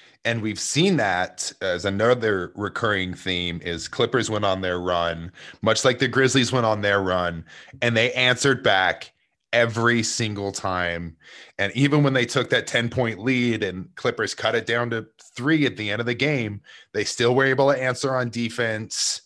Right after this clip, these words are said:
That, you know, I've watched that final play, I don't know, a dozen or so times.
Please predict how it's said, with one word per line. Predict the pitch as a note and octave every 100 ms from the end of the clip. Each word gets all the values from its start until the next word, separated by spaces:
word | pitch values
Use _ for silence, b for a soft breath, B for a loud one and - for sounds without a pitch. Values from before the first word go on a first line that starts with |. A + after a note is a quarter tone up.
| B B -
That, | G#2+ F2+ - -
you | A#2+
know, | F#2+ F2+ G2+
I've | A2
watched | A#2 C3 - -
that | B2 -
final | - A2+ A#2 A2+
play, | G#2+ - A2 G#2 A2 G#2 G2 F#2+ b b b b -
I | F#2
don't | A#2+ F2+
know, | F#2 G2+ G2+ -
a | G2+
dozen | G2 A2+ A2 A2 A#2
or | A2
so | - G#2 G#2
times. | - G2+ G#2 B2 C#3+ C#3+ -